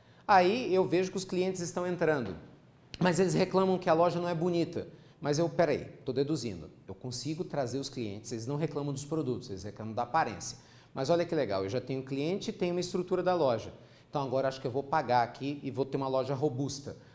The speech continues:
Aí eu contrato alguém, sei lá, pago dez, quinze, vinte, trinta mil reais, pra ter uma loja bacana. Mas poxa, eu já fiz o teste, entendeu? Prévio, eu tenho um cliente, tenho um produto que eles gostam. Então faz sentido investir pesado.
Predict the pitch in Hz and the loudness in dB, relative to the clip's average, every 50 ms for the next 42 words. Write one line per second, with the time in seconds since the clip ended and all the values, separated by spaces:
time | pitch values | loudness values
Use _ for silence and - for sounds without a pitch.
0 | - - 120 135 139 - 151 143 143 143 147 147 143 143 127 113 - 143 156 143 | -8 -4 -4 -4 -2 -4 -6 -6 -2 0 0 2 2 0 -2 0 -2 -2 -4 -4
1 | 135 - 143 131 120 113 107 - 123 120 113 107 98 127 139 131 117 - - 139 | -2 0 0 2 2 2 2 2 0 0 0 0 2 2 2 2 0 -4 -6 -6
2 | 147 127 - - 120 143 139 143 - - 147 160 - 147 135 135 135 120 117 123 | -4 -4 -4 -6 -6 -8 -8 -8 -6 -4 -4 -4 -4 -4 -4 -4 -4 -2 -2 0
3 | 139 151 139 - 143 - 147 131 131 143 135 127 123 123 147 143 - - 143 113 | -2 -2 -2 -6 -6 -6 -4 0 0 0 0 0 0 0 -2 -2 -2 -4 -6 -6
4 | 98 90 80 - - - - - - 170 175 175 - - 202 196 190 - 131 120 | -6 -8 -12 -16 -20 -20 -18 -6 -4 -2 -2 0 2 6 6 6 6 4 0 -2
5 | 160 - 180 185 175 226 - - 190 190 208 208 - - - 113 107 120 117 123 | 0 0 0 -2 -2 -4 -2 2 2 2 4 2 0 -4 -6 -6 -6 -2 0 2
6 | 151 147 151 165 165 160 143 107 113 104 - 131 127 127 127 127 160 160 160 151 | 0 4 4 4 6 6 4 2 0 -2 -2 -2 -4 -4 -2 -2 0 2 2 2
7 | 151 151 147 147 151 - 233 226 - - - - - - - 185 180 180 180 185 | 2 0 -2 -4 -4 -4 -4 -6 -6 -10 -20 -20 -6 0 2 2 4 4 4 4
8 | 175 160 139 175 175 180 - 196 226 226 180 156 156 156 156 151 - - 101 95 | 4 6 4 2 2 2 0 0 0 0 4 6 6 8 6 6 2 -4 -8 -2
9 | - 165 165 165 214 233 233 - 302 285 - - 277 320 339 269 202 160 156 - | 0 0 2 2 2 0 2 0 -2 -2 0 0 -2 0 0 0 0 0 -2 -4
10 | - 147 - - 120 98 87 92 78 71 - | -4 -8 -6 -6 -6 -4 -4 -4 -6 -6 -8